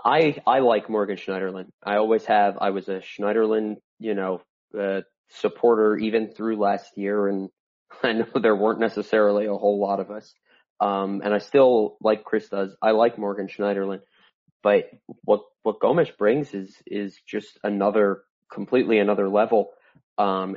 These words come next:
and I don't really know what happens to this Everton team if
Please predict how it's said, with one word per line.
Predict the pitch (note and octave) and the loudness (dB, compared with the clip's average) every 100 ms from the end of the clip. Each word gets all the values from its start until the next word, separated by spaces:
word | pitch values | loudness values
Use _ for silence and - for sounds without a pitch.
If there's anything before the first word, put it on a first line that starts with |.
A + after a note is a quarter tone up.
| - | -6
and | G2 | -4
I | F#2+ - _ | -4 -6 _
don't | A2 A#2+ C#3 - _ - | 0 2 0 -8 _ -16
really | G2+ G2 A#2+ C#3 B2+ A2+ | -14 -6 -4 -2 -2 -4
know | G#2 G2+ A#2 B2 G2+ F#2+ G2 _ _ _ _ - | -6 -2 0 2 2 0 -4 _ _ _ _ -18
what | G2+ G#2+ G#2 - - | -2 0 0 -4 -8
happens | A2 A2 A2 G#2 G#2 G2 - _ _ _ - | -6 0 0 0 -2 -8 -18 _ _ _ -6
to | G2 | -4
this | G2+ G#2 - | 0 -2 -2
Everton | G2+ G#2+ - G2+ G2+ | 0 0 0 -4 -4
team | - A2+ A2 G2 G2 _ _ _ _ _ _ - | -4 -6 -4 -6 -8 _ _ _ _ _ _ 0
if | G#2 | 0